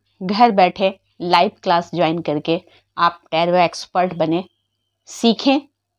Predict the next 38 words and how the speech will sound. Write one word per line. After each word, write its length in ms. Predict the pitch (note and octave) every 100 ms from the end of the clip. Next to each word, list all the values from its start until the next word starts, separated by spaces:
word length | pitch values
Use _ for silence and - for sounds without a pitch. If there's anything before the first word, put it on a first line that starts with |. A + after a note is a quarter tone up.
| _ _
और 160 | A#3 F#3+
आप 220 | F3+ F3 _ _ _ _ _ _
अर्न 240 | - D#3 E3+
करें। 260 | D3 A#2 E3 _ _ _ _ _ _ _
इसके 320 | A#3 A#3 D#4+
साथ 340 | C#4+ A#3+ G#3+ -
ही 160 | B3+ -
अब 160 | - G3+
मैं 160 | G3+ G3+
विदा 240 | F3+ F3
लेती 300 | E3 F3 A3+
हूँ, 200 | A#3 C#4+ - _ _ _ _
मिलती 360 | G#3+ A#3 A#3 D#4+
हूँ 160 | D4
इससे 300 | A#3 - - F3+
आगे 300 | E3+ E3+ C4+ _
एक 180 | - E3+ -
नई 180 | D#3+ D#3+
जानकारी 500 | D3 C#3+ C#3+ C#3 C#3
के 140 | D3+
साथ 340 | - - - E3
में। 120 | D#3+ - _ _ _
तब 120 | A#3+ A#3
तक 180 | C#4 -
आप 180 | A3 -
मेरे 160 | G3+ G3
वीडियो 280 | E3+ E3+ E3+
को 120 | G3
देखें, 420 | F#3 D#3 - F#3+ C4 _ -
लाइक 320 | F#3+ D#3+ D#3 -
करें, 240 | C#3+ F#3+ - _ _ -
शेयर 320 | - F3 E3
करें 300 | E3 F3 C#4 - _ _
और 180 | G3 G3+
मेरे 240 | G#3 F#3 E3+
चैनल 380 | - D#3 F3+
को 140 | G#3 G3+
अगर 440 | F3+ - E3+ D#3